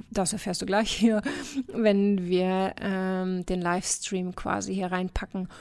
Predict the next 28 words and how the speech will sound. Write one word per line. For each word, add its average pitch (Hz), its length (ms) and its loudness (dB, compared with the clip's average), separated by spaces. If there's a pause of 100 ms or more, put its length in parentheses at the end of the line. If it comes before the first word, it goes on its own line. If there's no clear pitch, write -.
(220)
Und 202 300 2
hab 226 120 -4
viel 392 160 12
Freude 311 340 10
damit 262 540 6 (160)
und 208 400 4
ich - 140 -4
sage 202 580 2 (300)
bis - 280 2
ganz - 300 -6
bald. 294 560 2
Alles 262 320 2
Liebe, 240 420 8
deine 180 240 -4
Franziska. 196 720 -2
Tschüss. - 400 -2 (460)
So, 349 80 12
jetzt 370 320 6
bin 381 80 4
ich 359 100 4
auch 330 60 4
bei 294 140 6
Instagram. 220 500 2
Hallo, 285 300 6
entschuldigt, 302 420 4
ich 233 160 -6
war 226 160 4
gerade 208 480 0